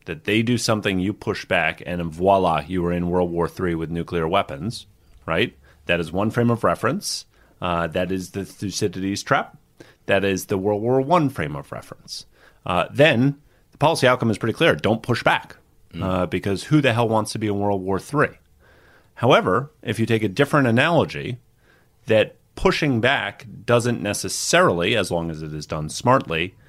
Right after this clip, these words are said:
Speaker 1: create spirals of escalation, but rather deters problematic behavior and stabilizes very problematic situations, albeit in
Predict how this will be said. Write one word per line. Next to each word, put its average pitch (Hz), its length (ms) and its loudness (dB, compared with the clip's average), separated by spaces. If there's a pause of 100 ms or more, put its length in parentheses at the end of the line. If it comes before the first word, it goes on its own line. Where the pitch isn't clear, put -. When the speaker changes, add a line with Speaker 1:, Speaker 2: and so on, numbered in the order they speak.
(180)
Speaker 1:
create 104 300 0
spirals 98 360 0
of 87 160 -8 (220)
escalation, 92 760 -2
but 90 180 0
rather 92 480 -2 (800)
deters 117 960 2 (580)
problematic 104 500 0
behavior 92 560 -4 (220)
and 101 140 -4
stabilizes 87 1040 -2 (840)
very 117 320 4
problematic 92 580 0
situations, 92 580 -4
albeit 90 600 -2 (100)
in 87 360 -6